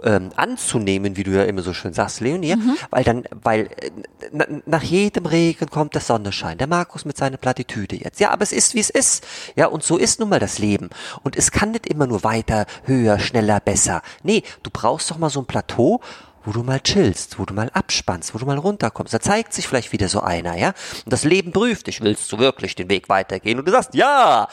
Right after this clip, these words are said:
Speaker 1: du kleiner Teufel, geh mir vom Sack.de." Entschuldigung für die Aussprache, <laughs> ja? Aber ich geh weiter, du hältst mich nicht davon ab. Fokus auf das, was du willst, Fokus auf das Positive.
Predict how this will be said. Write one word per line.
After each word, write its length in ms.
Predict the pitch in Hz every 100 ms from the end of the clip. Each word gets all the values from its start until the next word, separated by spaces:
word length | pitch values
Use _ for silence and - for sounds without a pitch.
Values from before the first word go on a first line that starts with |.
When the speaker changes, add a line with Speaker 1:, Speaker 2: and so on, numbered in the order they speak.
| - - -
Speaker 1:
du 140 | 139
kleiner 380 | 147 139 147 131
Teufel, 500 | 120 127 113 - 101
geh 160 | 117 226
mir 140 | 233
vom 160 | 220 226
Sack.de." 720 | 254 - - 139 - 104 107
Entschuldigung 440 | - 185 208 202
für 120 | 196 208
die 60 |
Aussprache, 500 | 214 214 - 127 - -
<laughs> 60 |
ja? 120 | 190 208 440 - 175
Aber 220 | - 156 - - -
ich 260 | 208 -
geh 180 | - 208
weiter, 280 | 214 247 143
du 100 | 135
hältst 240 | 156 -
mich 160 | 160 151
nicht 220 | 208 -
davon 180 | 220 208
ab. 160 | - - - -
Fokus 580 | - 156 190 - 233
auf 220 | - 139 - -
das, 320 | 165 202 -
was 180 | 175 -
du 220 | 175 160
willst, 300 | 220 175 -
Fokus 280 | 151 - -
auf 120 | -
das 160 | 175
Positive. 760 | - 220 214 233 - 101 92